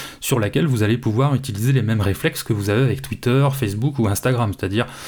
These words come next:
prendre une photo par exemple parce que vous êtes, euh, à, à un salon professionnel, donc vous allez prendre une photo avec, euh, quelques hashtags pour, euh, mentionner votre présence à ce salon professionnel. Euh,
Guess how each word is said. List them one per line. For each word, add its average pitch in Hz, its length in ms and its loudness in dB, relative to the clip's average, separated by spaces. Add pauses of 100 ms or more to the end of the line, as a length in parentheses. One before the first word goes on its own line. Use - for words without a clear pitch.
(240)
prendre 113 280 2
une 113 120 2
photo 131 360 2
par 110 140 0
exemple 110 380 0
parce 98 120 -2
que 110 100 -2
vous 98 200 0
êtes, 101 160 -2
euh, 92 240 0 (340)
à, 95 300 -2
à 101 60 2
un 98 40 0
salon 110 280 0
professionnel, 107 840 0
donc 98 120 0
vous 92 120 -2
allez 95 140 0
prendre 107 220 -2
une 101 80 0
photo 135 460 -2 (340)
avec, 101 400 -2
euh, 101 100 0
quelques 101 300 -4
hashtags 123 440 0
pour, 117 420 -2
euh, 92 80 0
mentionner 110 420 2
votre 104 260 -2
présence 127 400 0
à - 60 -2
ce - 120 -8
salon 98 300 -2
professionnel. 101 720 -2 (400)
Euh, 101 280 2